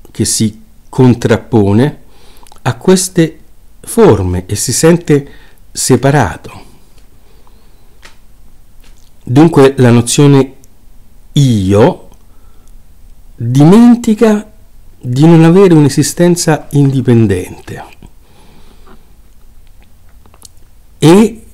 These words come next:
crea questa separazione dalle cose. E questa erronea identità con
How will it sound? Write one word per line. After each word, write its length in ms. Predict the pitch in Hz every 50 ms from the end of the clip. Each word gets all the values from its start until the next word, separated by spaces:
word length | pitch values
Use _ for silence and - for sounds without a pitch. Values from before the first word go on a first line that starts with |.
| - - - - - - - - -
crea 600 | - 165 151 151 165 190 196 202 202 196 - - - - - -
questa 460 | - - - 143 143 - - - 160 151
separazione 720 | - - 135 123 151 143 131 120 - - - 156 160 139
dalle 200 | 139 120 110 98
cose. 640 | - 95 85 90 - - - - 95 - - - - - - _ _ _ - - - - _ _ _ _ _ _ _ _ _ _ _ _ _ - - - - _ - - - - - _ _ - - - - - - - - _ - - - - _ _ - - - - - -
E 180 | 120 113 117 -
questa 800 | - 151 165 175 170 - - - - 135 127 120 - - - - -
erronea 880 | 123 117 113 120 139 151 160 160 156 147 139 131 120 113 - - - - - - - - - - - - - - - - - - - - - - -
identità 960 | - 123 127 123 131 127 110 120 131 131 131 220 196 123 - - - - -
con 480 | - - 117 107 107 101 104 101 101